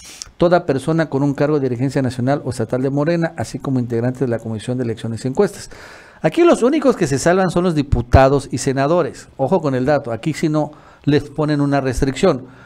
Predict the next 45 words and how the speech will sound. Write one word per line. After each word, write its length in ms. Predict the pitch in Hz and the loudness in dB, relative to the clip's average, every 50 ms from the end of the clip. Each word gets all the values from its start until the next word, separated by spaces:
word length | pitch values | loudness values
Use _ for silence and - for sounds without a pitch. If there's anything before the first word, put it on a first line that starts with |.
| - - - | -20 -8 -4
A 100 | - 135 | -2 0
los 180 | 139 131 - | 0 0 -2
coordinadores 600 | - 135 135 - - 120 123 131 165 202 254 247 | -4 -4 -2 -2 0 0 2 2 2 2 2 0
sí, 380 | 254 - 254 285 277 269 269 - - - | 0 2 2 2 2 0 -4 -6 -4 -2
pero 80 | 143 | 0
los 80 | 135 120 | 0 -2
diputados 460 | 120 120 123 120 113 131 143 139 - | -2 -4 -6 -4 -2 -2 -2 0 -2
y 60 | 151 - | -4 -4
senadores 560 | - 117 110 107 104 107 107 113 120 123 151 | -4 -4 -4 -2 -2 -2 -2 -2 -2 -2 -4
no. 160 | 165 - - - - _ _ - - - - - - - - - - - - | -6 -6 -8 -12 -20 _ _ -20 -20 -20 -20 -20 -20 -20 -20 -20 -20 -6 -2
El 100 | - 180 185 | 0 2 2
incumplimiento 500 | 180 175 190 170 175 175 202 226 214 226 | 2 0 0 2 2 2 2 2 2 2
de 80 | 208 | 2
los 180 | 180 - - - | 2 0 0 2
términos 460 | - 220 220 214 208 202 202 196 190 | 2 4 4 4 2 2 2 2 2
más 180 | 180 170 175 175 | 2 0 0 2
se 140 | - 165 151 | 0 2 2
van 200 | 151 151 147 151 | 2 2 2 0
a, 160 | 156 160 - 156 | 0 -2 -2 -2
más 260 | 143 156 160 - - - | -2 -2 -2 -2 -2 -2
allá 480 | 143 139 135 147 156 156 170 175 160 165 - _ _ - | 0 0 2 2 2 2 0 -2 -4 -10 -16 _ _ -6
de 180 | - 135 139 139 | -2 0 0 0
beneficiar 560 | 135 131 131 127 120 127 127 120 - 147 156 | 0 0 -2 -2 -2 -2 -2 -2 0 0 0
a 20 | 160 | 0
los 120 | 156 156 | 0 -2
aspirantes, 760 | 160 151 - - 190 185 208 202 190 185 - 190 185 190 - | -2 -4 0 0 2 4 4 2 2 0 0 0 0 -2 -4
les 260 | - 135 131 123 - | -2 -2 -2 -2 0
hará 260 | 120 123 135 147 147 - | 0 0 0 0 0 -2
perder 240 | 139 123 131 139 | -2 -2 0 0
la 140 | 147 143 135 | 0 0 0
confianza 460 | - 117 107 110 - 120 117 110 131 | -2 -6 -6 -4 -4 -4 -4 -2 -2
del 100 | 135 135 | -2 0
pueblo. 200 | - 208 190 196 | 0 0 0 0
Esto 120 | 233 233 311 | -2 -2 -2
es 60 | 294 | -2
interesante, 600 | 330 302 - 165 135 120 - 139 131 113 101 107 | 0 0 0 -2 -2 -2 -2 -4 -4 -4 -6 -6
¿no? 120 | 110 156 202 | -6 -4 -4
Esto 120 | 196 - | -2 -2
es 60 | 185 | -4
lo 80 | - - | -4 -4
que 60 | 104 | -8
pusieron 300 | - 123 139 139 131 123 | -8 -6 -4 -4 -4 -4
a, 80 | 113 107 | -4 -6
al 260 | 104 - 107 110 104 | -6 -6 -6 -6 -6
final. 320 | - - 110 104 92 80 | -8 -10 -10 -10 -12 -14